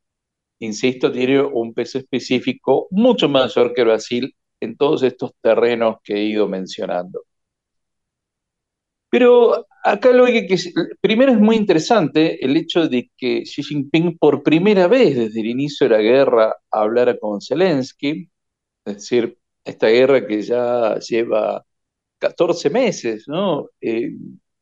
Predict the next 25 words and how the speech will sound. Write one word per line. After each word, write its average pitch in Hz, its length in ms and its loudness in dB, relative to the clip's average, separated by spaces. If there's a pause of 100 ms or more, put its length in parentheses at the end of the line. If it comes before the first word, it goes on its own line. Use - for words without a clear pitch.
(120)
es 139 160 -8
la 123 160 2
primera 131 440 2
vez 143 380 0
que - 160 -16
se 110 140 -6
pone 123 280 0
en 113 120 -6
contacto. 156 800 0 (640)
Eso 196 640 2 (140)
se, - 460 0
en 156 160 0
eso 190 220 2
se - 340 -4
corre 175 560 4
de 160 460 0
una 156 220 0
de 147 60 0
las 139 200 -2
exigencias 127 720 -6
de 113 100 2
Putin, 185 460 0
que 123 160 0
es 120 120 -4
de 104 320 0